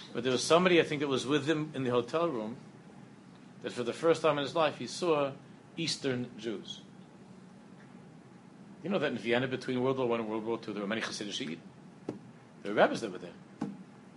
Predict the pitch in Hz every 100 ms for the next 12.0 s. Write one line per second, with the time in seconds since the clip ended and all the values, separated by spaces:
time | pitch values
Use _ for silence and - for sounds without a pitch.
0 | - - - - - - - - 98 104
1 | 135 135 113 - 127 - 120 98 - -
2 | - 107 - 120 147 131 113 113 107 107
3 | 110 - - - 113 120 113 98 113 120
4 | 127 110 - - - - - - - 104
5 | 123 123 131 131 127 127 147 139 120 127
6 | 123 120 123 127 123 117 113 - 180 151
7 | 101 - 101 - 117 113 113 110 113 110
8 | 113 - - 107 110 117 107 98 107 101
9 | 92 - - - - - - - - -
10 | - - - - - - 156 156 110 98
11 | 151 196 190 175 156 - 151 135 127